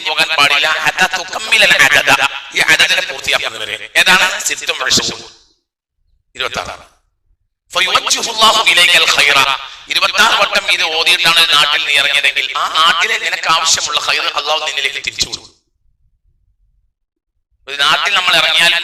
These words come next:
ഒറ്റ കാര്യത്തിൽ ഏർപ്പെടുന്നതിന് മുമ്പ് ആ എന്ത് ചെയ്യണം?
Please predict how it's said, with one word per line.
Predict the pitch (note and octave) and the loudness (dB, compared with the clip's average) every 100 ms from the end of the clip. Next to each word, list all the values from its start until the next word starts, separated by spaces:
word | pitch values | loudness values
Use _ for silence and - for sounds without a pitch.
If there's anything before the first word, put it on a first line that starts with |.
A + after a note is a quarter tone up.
| E3+ | -6
ഒറ്റ | E3 A#3+ F#3 | -10 -4 -2
കാര്യത്തിൽ | F3 E3+ F3+ | 0 -2 -2
ഏർപ്പെടുന്നതിന് | D3+ D3 E3 D#3+ D3+ D3+ | -2 -2 -4 -2 -2 -4
മുമ്പ് | A#2 C3 C3 C3 C3 - _ _ - | -6 -4 -4 -4 -12 -20 _ _ 0
ആ | E3 G3 G3 F#3+ | 4 4 2 -2
എന്ത് | E3 E3+ | -2 0
ചെയ്യണം? | E3+ E3 | 0 -2